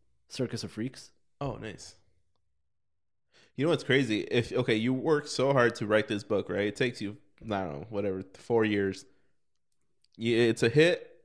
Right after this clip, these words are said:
Speaker 2: and
Speaker 1: Mm-hmm.
Speaker 2: then Netflix picks it up, right? And they just bomb the movie.
Speaker 1: Ah.
Speaker 2: How mad are you as a fucking author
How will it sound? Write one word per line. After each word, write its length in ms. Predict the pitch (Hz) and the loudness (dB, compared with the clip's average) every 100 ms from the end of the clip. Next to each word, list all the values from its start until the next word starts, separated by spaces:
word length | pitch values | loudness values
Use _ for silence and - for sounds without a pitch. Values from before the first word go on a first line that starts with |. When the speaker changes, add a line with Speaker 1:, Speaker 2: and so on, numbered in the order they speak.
| - | -2
Speaker 2:
and 160 | 117 | 0
Speaker 1:
Mm-hmm. 180 | 120 113 | 2 2
Speaker 2:
then 140 | 123 135 | 4 2
Netflix 340 | 135 110 - | 2 -2 0
picks 200 | 123 113 | -2 2
it 100 | 113 | 2
up, 380 | 110 92 - - _ | 4 2 -4 -20 _
right? 300 | - 107 117 - - _ _ _ _ _ _ _ _ _ | -2 0 0 -2 -14 _ _ _ _ _ _ _ _ _
And 100 | 135 | 2
they 100 | 143 | 4
just 320 | 151 135 127 113 | 6 4 0 2
bomb 340 | 113 131 143 | 6 6 6
the 80 | 131 | 2
movie. 460 | 117 127 143 156 160 | 2 4 4 4 4
Speaker 1:
Ah. 200 | 110 - | -2 2
Speaker 2:
How 220 | 170 208 | 4 4
mad 280 | 190 160 160 | 2 2 4
are 80 | 135 | 4
you 280 | 117 113 98 | 2 2 2
as 240 | 113 110 | 0 0
a 160 | 113 107 | -2 0
fucking 320 | 127 123 113 | -2 -4 -2
author 500 | 104 110 107 101 95 | -2 -2 -2 -2 -4